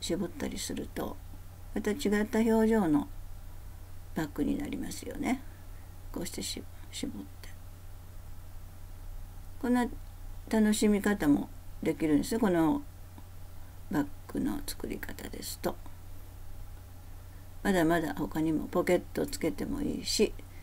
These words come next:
まだまだいろんなやり方があると思うんですけどね。あ、ちなみにこの、まあ、外国の方向けに、この麻の葉模様が日本の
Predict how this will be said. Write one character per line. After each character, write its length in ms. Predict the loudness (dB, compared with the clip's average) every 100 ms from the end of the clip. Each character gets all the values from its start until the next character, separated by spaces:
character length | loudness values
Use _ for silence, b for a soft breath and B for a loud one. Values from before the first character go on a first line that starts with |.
| B B B B B -10 -8 2
ま 160 | 4
だ 120 | 6
ま 180 | 6 6
だ 80 | 4
い 100 | 4
ろ 120 | 8
ん 80 | 10
な 80 | 10
や 140 | 8 4
り 80 |
方 260 | -2 -2 -2
が 200 | -4 -6 -2
あ 120 | 0
る 120 | 0
と 160 | 0 -6
思 120 | -6
う 40 |
ん 40 | -6
で 80 | -8
す 120 | -10
け 100 | -8
ど 60 |
ね。 240 | -2 0 0 -6 -12 -12 -10 -10 -10 -12 -12 -12 -12 -12 -12 B B B B B -12 -12 -12 -12 -14 -8 -2
あ、 80 | 8
ち 100 | 12
な 140 | 12
み 80 | 12
に 100 | 12
こ 120 | 12
の、 220 | 8 6 2 -10 -12 -12 -12 -12 -12 -12 -10 -4
ま 120 | 2
あ、 40 | 6
外 320 | 6 6 4
国 160 | 4 4
の 100 | 6
方 240 | 2 4
向 180 | 4 4
け 160 | 4
に、 300 | 6 8 6 0 -10 -10 -2
こ 120 | 2
の 120 | 2
麻 240 | 2 2 2
の 100 | 4
葉 80 | 2
模 220 | 2 2
様 240 | 2 2
が 200 | 0 -2 0
日 120 | 0
本 200 | 2 6
の 200 | 6 4